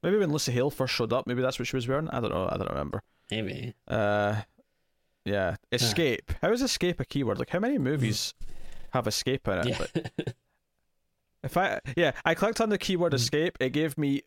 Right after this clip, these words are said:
Speaker 1: seven thousand and fifty-six results.
Speaker 2: Oh, cool.
Speaker 1: Even that seems low. I,
Speaker 2: <laughs>
Speaker 1: I imagine it's actually much higher than that. It's just that a lot of movies probably don't have the keywords filled in.
Speaker 2: Oh, sure.
Speaker 1: Um. All right.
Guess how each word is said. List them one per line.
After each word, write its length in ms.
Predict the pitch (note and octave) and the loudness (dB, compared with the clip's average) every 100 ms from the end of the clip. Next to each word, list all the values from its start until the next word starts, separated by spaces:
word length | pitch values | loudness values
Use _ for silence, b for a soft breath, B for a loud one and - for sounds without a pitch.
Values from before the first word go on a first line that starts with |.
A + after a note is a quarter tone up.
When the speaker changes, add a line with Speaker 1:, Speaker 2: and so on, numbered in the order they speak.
| - | -4
Speaker 1:
seven 420 | - F3+ F#3 F#3+ | 0 2 2 0
thousand 440 | F#3 F3 E3 D3+ | 2 2 2 2
and 100 | C3+ | 0
fifty-six 560 | - D#3 - - C#3+ - | -2 -4 -4 -2 -4 -4
results. 640 | B2 A#2 A2 F2 - - - _ _ _ _ - - | -2 0 0 0 -4 -8 -12 _ _ _ _ -12 -6
Speaker 2:
Oh, 60 | B2 | -4
cool. 300 | - E3+ C3 - - - _ _ _ _ _ _ _ _ b b | 0 0 0 -2 -10 -14 _ _ _ _ _ _ _ _ b b
Speaker 1:
Even 240 | A3 B3 | 2 4
that 160 | F3 E3+ | 4 2
seems 260 | - C#3+ A#2 | 2 0 2
low. 140 | C3+ | 2
I, 200 | B2+ C#3+ - | 2 2 0
Speaker 2:
<laughs> 80 | - | 0
Speaker 1:
I 120 | E3+ | 2
imagine 360 | F3 - - G#3+ | 4 4 2 2
it's 180 | D#3+ | 2
actually 260 | F3 F3+ D#3+ | 2 2 2
much 220 | C3+ B2 | 0 0
higher 220 | - A#2 | 2 2
than 120 | B2+ C#3 | 2 2
that. 320 | C#3+ F#2 - | 0 0 0
It's 140 | C3 | 0
just 180 | D#3 - | -2 -2
that 160 | C3+ A#2 | 0 2
a 20 | |
lot 200 | A#2 A#2+ | 2 2
of 60 | B2+ | 2
movies 240 | A#2 A2+ | 0 0
probably 160 | - A2+ | 0 0
don't 80 | G#2 | 0
have 120 | A2+ | -2
the 60 | A2+ | -4
keywords 420 | - A2 A2+ - | -2 -2 0 0
filled 240 | A2 G2 | 0 0
in. 240 | G2 A2 C3 - - - - - _ - - | 0 -2 -6 -10 -14 -16 -20 -20 _ -20 -12
Speaker 2:
Oh, 120 | - B2 | -6 -4
sure. 300 | B2 G#2+ - _ _ _ _ _ - | -2 -4 -6 _ _ _ _ _ -4
Speaker 1:
Um. 520 | A2 G#2 G#2 G#2 G#2 _ _ _ _ - | -2 0 0 -2 -4 _ _ _ _ -2
All 120 | A#2 | 2
right. 240 | A#2+ G#2 | 4 2